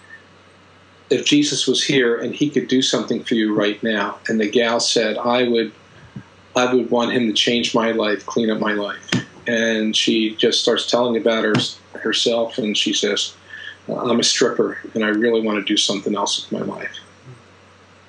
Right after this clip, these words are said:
So that was our first Discovery Bible study out of jail. Two guys had gotten out of prison that day,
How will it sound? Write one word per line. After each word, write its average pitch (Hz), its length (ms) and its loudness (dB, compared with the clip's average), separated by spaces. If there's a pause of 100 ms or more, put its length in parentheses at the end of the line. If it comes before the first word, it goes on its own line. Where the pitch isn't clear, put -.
(760)
So 110 380 2
that 131 200 2
was 135 140 2
our 123 100 2
first - 300 0
Discovery 120 400 0
Bible 117 280 0
study 107 320 0
out 104 80 -2
of 101 80 -6
jail. 101 360 -2
Two 165 200 2
guys 135 280 2
had 117 120 -2
gotten 127 200 0
out 113 80 0
of 104 80 -6
prison 110 260 0
that 117 180 -2
day, 90 280 -4